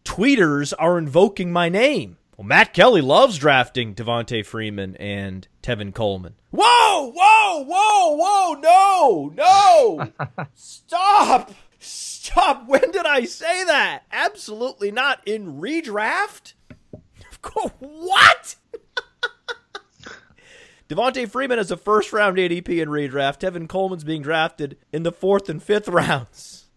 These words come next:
You're not investing a first and a fourth round pick on a single backfield. What are you doing? No one would do that. That's insane. But actually, I did do that once. And here's the story. I'm participating in the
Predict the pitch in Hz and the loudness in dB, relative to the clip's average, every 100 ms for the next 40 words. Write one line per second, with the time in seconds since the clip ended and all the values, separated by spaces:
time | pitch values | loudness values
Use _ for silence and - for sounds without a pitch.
0 | - - 240 240 285 247 175 156 269 - | -8 -4 0 2 2 0 -8 -6 -6 -8
1 | - 160 135 131 147 _ 147 165 - 202 | -8 -8 -8 -10 -18 _ -8 -8 -6 -4
2 | 220 240 - 170 160 - 180 175 185 170 | -2 -2 -4 -10 -10 -6 -4 -4 -4 -4
3 | 160 311 - - _ 165 170 - 220 240 | -6 -12 -12 -18 _ -8 -8 -8 -8 -6
4 | 214 156 190 262 - 311 165 190 254 240 | -6 -2 0 0 -2 -2 0 0 -4 -10
5 | _ _ _ - 262 359 523 330 359 392 | _ _ _ 0 2 4 2 4 4 6
6 | 359 202 170 339 508 320 320 294 370 381 | 4 4 0 4 4 2 -4 -6 -2 0
7 | 277 - 302 302 - _ - 277 - 294 | 0 0 -6 -6 -14 _ -8 -6 -2 0
8 | 339 349 285 - - _ 196 240 - 214 | 2 0 -2 -8 -14 _ -2 -2 -2 -4
9 | 170 180 160 151 127 110 98 - - _ | -2 -2 -2 -2 -4 -6 -14 -16 -20 _
10 | _ 123 160 131 113 135 110 98 107 107 | _ -10 -10 -10 -12 -10 -8 -8 -10 -12
11 | _ - 165 160 160 156 147 139 120 107 | _ -16 -16 -14 -8 -6 -6 -6 -12 -10
12 | 107 101 | -10 -10